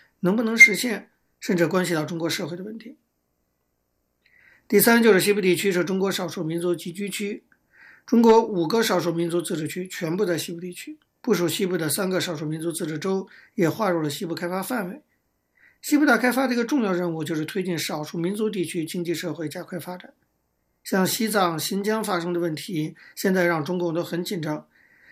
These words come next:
可以说，西部大开发的好坏也关系到民族地区的团结，关系到国家的稳定，也关系到中国在世界范围的政治影响。第四呢，就是西部十二个省区市，是中国与周边国家陆地边界线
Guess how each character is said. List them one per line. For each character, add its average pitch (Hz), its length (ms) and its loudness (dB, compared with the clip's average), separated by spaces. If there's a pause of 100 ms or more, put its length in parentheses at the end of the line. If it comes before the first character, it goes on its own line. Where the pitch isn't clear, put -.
(120)
可 - 140 6
以 - 20 10
说， 247 180 6
西 233 200 2
部 247 100 2
大 196 160 2
开 214 160 0
发 208 220 0
的 180 120 -2
好 175 220 -6
坏 180 180 -2
也 156 120 0
关 180 180 -4
系 180 140 -4
到 165 100 -4
民 160 180 -4
族 185 200 -2
地 170 120 -4
区 156 140 -8
的 170 140 -6
团 170 260 -4
结， 185 220 -6 (240)
关 196 180 0
系 196 100 0
到 165 220 -2
国 170 180 -4
家 185 160 -2
的 175 140 -2
稳 160 180 -4
定， 202 280 -2 (320)
也 170 80 0
关 202 180 2
系 196 80 0
到 170 80 4
中 202 160 -4
国 180 100 -2
在 175 140 0
世 208 180 -4
界 170 140 -4
范 170 220 -8
围 160 100 -6
的 170 160 -8
政 196 180 -10
治 160 120 -6
影 143 180 -4
响。 - 160 -8 (1000)
第 226 140 2
四 240 180 8
呢， 202 160 8
就 180 140 4
是 170 80 4
西 208 180 0
部 190 160 0
十 196 180 -2
二 233 140 4
个 202 140 -2
省 175 200 -6
区 170 180 -8
市， 233 280 -10 (400)
是 190 200 0
中 233 220 4
国 196 180 4
与 170 140 4
周 208 220 2
边 220 300 2
国 175 160 0
家 170 180 2
陆 226 220 2
地 170 160 0
边 160 180 -2
界 156 120 0
线 202 280 -10